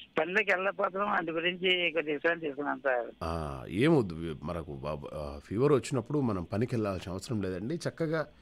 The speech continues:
Speaker 2: మంచి పాటలు వినుకుంటూ భోజనం మాత్రం మీరు మానేయొద్దండి, ఇది నా మనవి అప్పారావు గారు.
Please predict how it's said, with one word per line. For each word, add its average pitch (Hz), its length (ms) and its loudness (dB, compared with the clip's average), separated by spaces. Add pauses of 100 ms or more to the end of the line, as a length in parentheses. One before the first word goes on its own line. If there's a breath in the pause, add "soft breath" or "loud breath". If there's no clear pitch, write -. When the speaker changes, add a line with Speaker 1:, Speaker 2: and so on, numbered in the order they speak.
(440 soft breath)
Speaker 2:
మంచి 110 220 0
పాటలు 123 400 2
వినుకుంటూ 120 680 2 (160)
భోజనం 180 540 8
మాత్రం 127 280 2
మీరు 113 160 4
మానేయొద్దండి, 90 680 2
ఇది 143 260 -2
నా 78 300 -4
మనవి 131 500 4 (480)
అప్పారావు 117 300 2
గారు. 123 260 -2